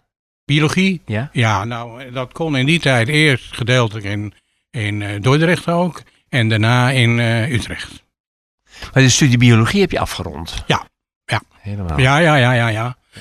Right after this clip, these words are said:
Speaker 1: Want, eh, dat was best wel pittig. Van, eh, we begonnen met vijftig mensen, geloof ik. En uiteindelijk, eh, zijn er met twaalf geslaagd. Dus toen was het nog echt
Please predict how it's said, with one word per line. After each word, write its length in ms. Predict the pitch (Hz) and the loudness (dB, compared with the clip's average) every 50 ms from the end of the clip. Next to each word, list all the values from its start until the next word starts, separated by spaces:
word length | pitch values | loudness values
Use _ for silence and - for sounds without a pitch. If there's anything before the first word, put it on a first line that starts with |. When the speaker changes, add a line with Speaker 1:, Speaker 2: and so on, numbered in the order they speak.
| - - _ _ | -20 -20 _ _
Speaker 1:
Want, 300 | - 117 117 107 - 135 | -4 -4 -4 -2 -2 -2
eh, 260 | 123 117 117 117 117 | 0 0 0 0 -2
dat 140 | 117 113 - | -4 -4 -4
was 180 | 123 113 104 110 | -4 -4 -2 -2
best 260 | 113 98 135 139 127 - | 0 2 2 2 2 0
wel 100 | 123 113 | -4 -6
pittig. 420 | - - 135 127 - 165 131 101 | -2 -2 -2 0 0 -2 -4 -4
Van, 320 | - - 120 120 104 113 113 | -6 -6 -6 -4 -4 -4 -4
eh, 120 | 107 110 104 98 - _ _ _ - - _ | -4 -4 -6 -8 -10 _ _ _ -20 -16 _
we 80 | - | -8
begonnen 360 | 107 107 95 - 135 131 127 | -6 -4 -2 -2 0 0 0
met 120 | 120 110 - | 0 -2 -2
vijftig 400 | - 147 123 120 110 - - 101 | -2 0 0 0 -2 -2 -4 -4
mensen, 380 | 120 127 127 135 127 - 135 | -2 0 0 0 -2 -4 -6
geloof 380 | 104 127 123 113 113 120 113 120 | -6 -2 -2 0 0 0 0 -2
ik. 220 | 120 110 - - _ _ _ - - - _ | -4 -4 -6 -14 _ _ _ -20 -20 -20 _
En 260 | _ 127 117 113 113 | _ -4 -4 -2 -2
uiteindelijk, 600 | 110 107 98 - 117 107 110 110 110 110 - - | -2 -4 -4 -2 -2 -2 0 0 0 -2 -2 -2
eh, 220 | 120 113 113 117 113 | -2 -2 -2 -2 -2
zijn 180 | 107 107 110 | -2 -2 -2
er 80 | 110 113 | -2 -2
met 100 | 110 110 | -4 -4
twaalf 360 | - - 117 117 113 117 110 | -4 -2 -2 0 0 0 -2
geslaagd. 500 | - - - - 160 123 95 87 - - | -2 -6 -4 -2 -2 0 -2 -2 -4 -6
Dus 180 | - 101 - - | -8 -8 -8 -6
toen 220 | - 143 127 123 120 | -4 -2 0 0 0
was 180 | 117 113 - | 0 -2 -4
het 100 | - 123 | -4 -8
nog 120 | 110 101 - | -8 -6 -6
echt 300 | 113 - - - - | -8 -8 -10 -14 -20